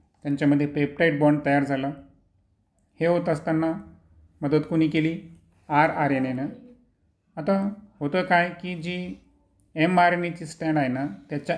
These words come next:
एका एंडकडून दुसऱ्या एंडकडे मूव्ह कोण व्हायला? रायबोझोम.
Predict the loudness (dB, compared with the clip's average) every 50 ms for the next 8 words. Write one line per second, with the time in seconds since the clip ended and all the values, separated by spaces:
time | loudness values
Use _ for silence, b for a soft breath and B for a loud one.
0 | -2 -2 -2 -2 2 4 4 4 4 2 0 0 -2 -2 -2 0 0 0 0 -2
1 | -6 -8 -10 -8 -6 -6 -6 -4 0 2 2 2 2 2 2 2 2 2 0 0
2 | -2 -2 -2 -4 -8 -12 -18 _ _ _ _ -4 -2 0 0 0 0 -2 -2 -2
3 | -2 0 -2 -2 -2 -2 -2 -4 -4 -6 -10 -14 -20 -18 _ -6 -2 0 0 0
4 | 0 -2 -2 -2 -4 -6